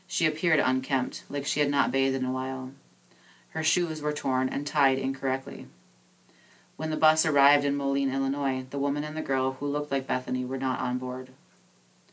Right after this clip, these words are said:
In two thousand seventeen, Bethany's mother received a call from the Tennessee Bureau of Investigation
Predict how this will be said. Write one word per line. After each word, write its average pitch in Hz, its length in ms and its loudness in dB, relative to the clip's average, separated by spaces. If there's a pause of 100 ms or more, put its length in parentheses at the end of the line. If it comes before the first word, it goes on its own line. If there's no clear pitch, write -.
(640)
In 160 100 -2
two 165 140 0
thousand 156 300 2
seventeen, 147 640 0
Bethany's 147 440 0
mother 147 360 2
received 143 340 0
a 143 60 -4
call 147 400 4
from 147 160 -2
the 143 60 -2
Tennessee 147 420 -2
Bureau 139 280 0
of 135 80 2
Investigation 135 920 -2